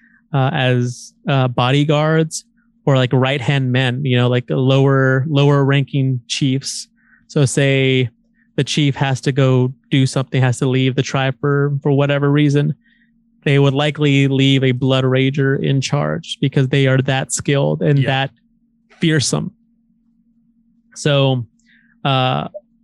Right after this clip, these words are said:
Speaker 1: there are no prereqs for, for this class. Like, you could actually play this class off rip as a level one.
Speaker 2: Boom. <laughs>
Speaker 1: The only, uh, the only prereq is that it needs a thirteen charisma and a thirteen constitution.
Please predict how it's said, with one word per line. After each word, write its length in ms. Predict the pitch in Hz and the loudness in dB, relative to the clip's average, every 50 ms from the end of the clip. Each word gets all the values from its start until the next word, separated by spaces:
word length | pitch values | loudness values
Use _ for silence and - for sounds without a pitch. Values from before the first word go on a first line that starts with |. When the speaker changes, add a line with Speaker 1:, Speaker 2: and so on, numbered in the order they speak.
| _ _ _ _ _ - | _ _ _ _ _ -4
Speaker 1:
there 140 | 170 160 156 | -2 0 0
are 60 | 156 | 2
no 440 | 160 175 196 214 214 208 202 202 190 | 2 2 2 2 2 2 2 2 0
prereqs 840 | - - - 180 170 147 139 135 123 127 - - - - - - - _ _ _ | -2 -2 0 0 2 2 2 2 0 -2 -6 -10 -14 -16 -16 -18 -20 _ _ _
for, 600 | - 156 139 131 131 127 123 123 123 123 123 117 _ _ _ _ _ _ _ _ _ _ | 0 2 2 4 4 4 4 2 2 0 -2 -4 _ _ _ _ _ _ _ _ _ _
for 100 | - 143 | -4 -2
this 200 | 135 135 131 123 - | 0 2 0 0 -2
class. 500 | - - 143 127 139 - - - - - - | -4 -4 -4 -4 -4 -4 -8 -8 -10 -8 -4
Like, 120 | 143 139 | -4 -2
you 120 | 127 135 143 | 0 0 0
could 120 | - 151 | 0 0
actually 380 | 139 139 143 - - 160 147 139 | -2 -2 -2 -4 -2 -2 -2 -2
play 300 | - - - 147 151 156 | -2 -2 -2 0 0 0
this 240 | 143 156 147 139 - | 0 0 0 -2 -4
class 460 | - - 143 139 135 135 127 - - _ | -4 -2 -2 0 0 -2 -2 -4 -6 _
off 280 | - - 143 143 135 127 | -4 -2 0 0 0 0
rip 340 | - 135 131 131 131 - - - - _ _ _ _ _ _ _ _ _ _ | 0 2 2 2 0 -2 -6 -14 -20 _ _ _ _ _ _ _ _ _ _
as 200 | - 156 127 131 | -2 -2 -2 -2
a 120 | 165 156 165 _ _ - - _ _ | -2 -6 -8 _ _ -20 -20 _ _
level 480 | - 143 147 151 151 151 165 156 139 135 | -2 0 0 2 2 2 2 4 2 2
one. 80 | 135 135 - | 2 0 0
Speaker 2:
Boom. 760 | 262 277 294 311 311 302 285 254 220 180 151 139 131 123 117 117 - | -2 0 0 0 2 2 2 2 2 0 0 -2 -6 -8 -12 -10 -8
<laughs> 120 | - 202 - - - _ _ - - _ _ - | -8 -8 -8 -10 -18 _ _ -20 -20 _ _ -2
Speaker 1:
The 160 | 156 151 151 | 0 2 2
only, 680 | 156 165 175 180 185 180 185 185 180 180 175 175 170 - | 2 2 2 2 2 2 2 2 2 2 2 2 0 0
uh, 240 | - 151 143 139 135 | 0 0 0 0 0
the 120 | 135 156 | 0 2
only 180 | 170 185 190 175 | 2 2 0 0
prereq 520 | - - 175 170 175 160 165 156 151 147 | -2 -2 0 0 2 2 2 0 0 0
is 120 | 156 143 | -2 -2
that 180 | 131 139 135 135 | 0 0 -2 0
it 80 | - 143 | 0 0
needs 220 | 143 147 139 131 | 0 0 0 0
a 80 | 131 120 | -2 -2
thirteen 420 | - 165 165 170 - - 185 180 | -2 -2 -4 -2 -2 -2 -2 -2
charisma 560 | - - 170 160 151 143 160 151 151 151 143 156 | 0 0 0 2 2 2 0 0 2 2 0 0
and 80 | 170 143 | 0 0
a 80 | 139 123 | 0 0
thirteen 420 | - 147 143 143 - - 147 139 | 0 -2 -2 -2 -2 -2 -2 -2
constitution. 800 | 131 - 147 147 135 - 160 - - - 180 - - 196 180 165 | -2 -2 -2 -4 -4 -6 -8 -8 -8 -8 -8 -8 -8 -6 -8 -8